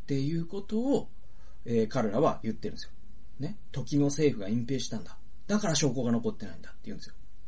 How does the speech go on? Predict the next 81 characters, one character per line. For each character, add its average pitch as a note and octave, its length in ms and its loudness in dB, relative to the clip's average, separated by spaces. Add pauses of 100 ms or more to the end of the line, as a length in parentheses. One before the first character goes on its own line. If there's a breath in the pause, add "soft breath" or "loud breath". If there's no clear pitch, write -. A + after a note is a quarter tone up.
(1800 loud breath)
ね。 F#3+ 220 4
そ G#3+ 200 4
れ A#3+ 120 8
に A#3+ 160 2
対 A#3 260 4
し - 120 -2
て A#2+ 200 6
彼 E3 260 0
ら A2 100 4
は G#2+ 180 6
実 A#2+ 220 -2
は G#2+ 80 2
唯 A#3 360 2
一 G3+ 320 0
証 - 180 -2 (260)
拠 E3+ 80 -4
を E3+ 80 0
示 D3 240 0
し - 60 -4
て F2+ 60 -6
い - 20 -4
ま - 80 -4
す。 - 220 -4
だ A#3 120 4
け A#3 80 8
ど、 D3+ 60 4
そ A3 180 4
の A3+ 120 6
証 A3 300 6
拠 G#3+ 140 4
っ G#3+ 80 0
て G3 100 0
何 F#3 260 0
な F#2 80 -2
の F#2 100 -4
っ - 40 -4
て - 160 -4
い - 40 -4
う - 20 -4
と - 100 -4
こ - 120 -6
ろ F2 100 -6
を F2+ 80 -6
ち - 100 -4
ょ - 40 -4
っ - 20 -4
と - 80 -6
見 G2+ 120 0
て - 80 -6
い - 40 -4
き - 60 -6
た - 80 -6
い - 20 -6
ん - 40 -6
で - 60 -4
す - 60 -4
よ。 - 60 -6 (480 loud breath)
こ - 160 -2
れ G#3 100 4
も G3+ 140 4
ま E3 160 0
た D3 100 -2
本 G#3+ 440 4
当 G3+ 200 -2
に D#3+ 80 2
卑 D3 180 2
劣 C#3+ 220 2
で A2+ 80 0
す。 - 520 0 (680)
い C3+ 40 2
き D3 80 4
ま C#3+ 100 6
す G#2+ 80 -2
よ。 F2 60 -4
八 C#3+ 260 -2
十 D#3+ 120 2
七 D#3 200 2
か G2+ 80 -4
ら G#2 60 -6
八 A2 160 -6
十 G#2 80 -2